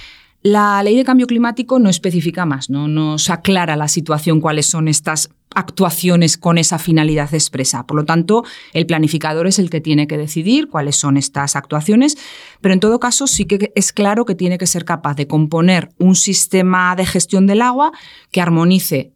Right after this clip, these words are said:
distintas ópticas en juego, pues desde intereses ambientales hasta actividades productivas, económicas, sectores vulnerables y ofreciéndoles una satisfacción razonable de estas,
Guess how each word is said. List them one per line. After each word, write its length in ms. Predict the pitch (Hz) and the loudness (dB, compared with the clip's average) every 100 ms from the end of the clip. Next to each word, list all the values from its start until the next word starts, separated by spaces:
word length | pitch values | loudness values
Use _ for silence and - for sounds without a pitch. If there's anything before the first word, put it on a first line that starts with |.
| - | -2
distintas 680 | 175 180 - 208 196 165 | 0 0 2 2 2 -2
ópticas 460 | 175 170 170 165 165 | -4 -4 -4 -4 -2
en 80 | 180 | -2
juego, 420 | 175 233 254 285 | 0 0 2 -2
pues 300 | - - - | -6 -8 -8
desde 280 | 147 139 131 | -8 -8 -4
intereses 580 | 139 135 139 151 165 160 | -2 -2 -2 -2 -2 -2
ambientales 960 | 165 156 160 156 180 180 190 196 196 175 | -2 0 0 -2 0 0 2 0 0 -4
hasta 280 | 151 160 | -4 -6
actividades 580 | 151 - 160 143 151 160 | -8 -4 -2 0 -2 -4
productivas, 1080 | - 165 165 156 - 202 208 214 220 214 - - - - | -4 -2 -2 -4 0 2 2 0 0 -2 -6 -10 -20 -10
económicas, 1040 | 151 180 185 208 214 208 214 214 214 202 - - | -4 0 2 4 4 2 -2 -2 -2 -4 -10 -6
sectores 480 | 170 147 175 170 | -6 0 0 0
vulnerables 840 | 170 175 180 202 220 226 226 220 - | 2 2 2 2 0 0 -2 -4 -6
y 80 | - | -4
ofreciéndoles 760 | 143 147 139 160 160 160 180 156 | -4 -4 -4 -2 0 0 -2 0
una 160 | 143 | 0
satisfacción 720 | 151 147 151 156 151 170 160 156 - - - | 0 -2 -4 -6 -4 0 0 -2 -8 -20 -8
razonable 640 | 175 170 160 175 185 156 | -6 -2 2 2 0 -4
de 80 | 139 | -6
estas, 500 | 127 139 139 - | -6 -6 -6 -4